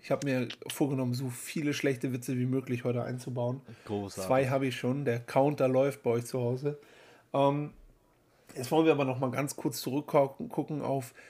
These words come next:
Speaker 1: die besinnliche Weihnachtszeit und vielleicht auch so ein bisschen so diese Zeit, äh, zwischen den Jahren. Tom, wie ist es dir in den letzten Tagen denn so ergangen?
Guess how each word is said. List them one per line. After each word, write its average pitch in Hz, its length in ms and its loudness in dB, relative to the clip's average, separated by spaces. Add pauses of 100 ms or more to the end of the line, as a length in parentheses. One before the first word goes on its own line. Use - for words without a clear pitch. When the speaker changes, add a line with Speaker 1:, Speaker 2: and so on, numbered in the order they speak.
(260)
Speaker 1:
die 127 60 -8
besinnliche 120 580 0
Weihnachtszeit 131 600 2
und 147 120 -4
vielleicht 170 320 6
auch 139 60 0
so 135 120 -4
ein 123 60 0
bisschen 120 260 -4
so 123 120 -2
diese 117 260 -6
Zeit, 123 380 -2
äh, 117 340 -2
zwischen 170 300 -6
den 127 160 -2
Jahren. 120 200 -6
Tom, 175 200 -6
wie 185 60 0
ist 185 120 -4
es 156 120 -10
dir 147 120 0
in 143 80 -2
den 131 200 -2
letzten 135 360 -2
Tagen 151 320 2
denn 127 140 -2
so 127 140 0
ergangen? 123 440 -2